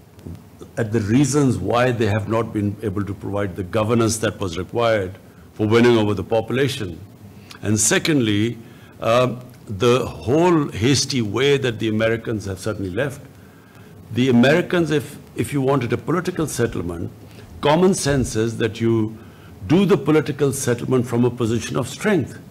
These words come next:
So when you have hundred and fifty thousand nato troops there, that was the time to do a political settlement. People like me were all the time <laughs> saying that, you know, there were, there's no military solutions to do a political settlement. We were all, I was called anti-American.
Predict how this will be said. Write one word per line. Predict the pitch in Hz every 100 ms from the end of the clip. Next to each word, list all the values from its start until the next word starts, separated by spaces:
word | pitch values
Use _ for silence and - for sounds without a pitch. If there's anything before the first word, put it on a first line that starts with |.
| - - - - -
So | - 151
when | 185
you | 208
have | 190
hundred | 143 165 180
and | 180 -
fifty | 160 - 170
thousand | 139 147 139 139 123
nato | 123 127 117
troops | - 190 - -
there, | 113 123
that | 120 170 175
was | 160
the | 160
time | 175 185 214
to |
do | 165 170
a | 151
political | 139 123 - 104
settlement. | - 95 92 - - - - - - - - -
People | 170 190
like | 180 170 123
me | 131 156
were | 151 143
all | 156 165
the | 147
time | 151 151 165
<laughs> | -
saying | 156 143
that, | 143 120 - - - -
you | 120 123
know, | 127
there | 120 123
were, | 123 131
there's | 120 123
no | 104 131
military | 120 120 123
solutions | - 117 117 123 107
to |
do | 101 113
a |
political | 107 117 117 117 110
settlement. | 123 120 110 101 - - - -
We | 139
were | 190 185
all, | 180 175 - -
I | 135 151
was | 175 135
called | 165 160
anti-American. | 160 147 160 147 165 185 123 85